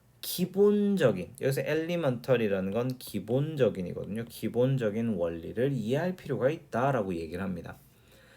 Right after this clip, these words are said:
자, 이렇게 이해하는 것은요, 자, 이게 중요하죠. 말 그대로 이 원리를 이해한다는 이 행동은요,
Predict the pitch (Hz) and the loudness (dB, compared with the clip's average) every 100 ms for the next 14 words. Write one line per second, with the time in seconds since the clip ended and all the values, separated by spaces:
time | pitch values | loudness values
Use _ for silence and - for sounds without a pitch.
0 | - - 202 240 247 - 175 113 120 196 | -6 0 12 12 12 8 4 2 2 4
1 | 214 190 123 92 104 139 110 95 104 180 | 6 4 4 2 2 2 2 -2 2 2
2 | 180 95 87 80 - - - _ _ _ | 2 0 -2 -6 -12 -14 -18 _ _ _
3 | 110 135 147 123 151 110 80 - _ _ | 6 6 8 6 6 4 2 -6 _ _
4 | _ _ 147 151 147 139 - - - 101 | _ _ -6 -4 -4 -8 -14 -20 -16 0
5 | 101 117 143 160 156 143 127 147 165 175 | 6 6 6 2 0 2 4 6 8 6
6 | 175 190 - - _ - _ - - - | 2 -2 -10 -20 _ -20 _ -20 -20 -20
7 | - - - - _ _ _ _ - - | -20 -20 -20 -20 _ _ _ _ -20 -20
8 | - - _ - - - - 127 147 165 | -20 -20 _ -20 -20 -20 -8 -2 4 6
9 | 160 147 139 123 120 131 135 180 190 190 | 4 0 2 2 4 4 4 6 6 6
10 | 151 104 123 175 110 - | 4 2 2 2 2 -2